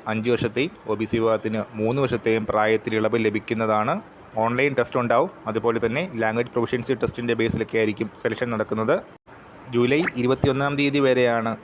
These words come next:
അപ്ലൈ ചെയ്യുന്ന അവസരമുള്ളത്. Bank of ബറോഡയുടെ വെബ്സൈറ്റിൽ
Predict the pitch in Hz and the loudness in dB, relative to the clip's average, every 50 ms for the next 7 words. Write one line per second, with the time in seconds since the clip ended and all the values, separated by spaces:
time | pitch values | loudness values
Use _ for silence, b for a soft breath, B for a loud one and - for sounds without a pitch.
0 | - - - - - - - 123 127 123 127 120 117 113 113 117 - - 123 127 | -16 -12 -10 -10 -6 -2 0 0 2 2 2 2 2 2 0 2 2 2 2 2
1 | 123 120 113 110 113 113 143 190 214 - - - - - 117 113 117 123 123 - | 2 2 2 2 2 2 2 0 0 -4 -12 -14 -4 -2 -2 0 2 0 0 2
2 | - 127 120 123 120 123 123 127 170 202 196 117 120 113 107 - - 131 135 139 | 0 2 4 4 4 4 4 4 2 0 0 0 0 0 2 0 2 2 2 2
3 | 131 131 | 2 2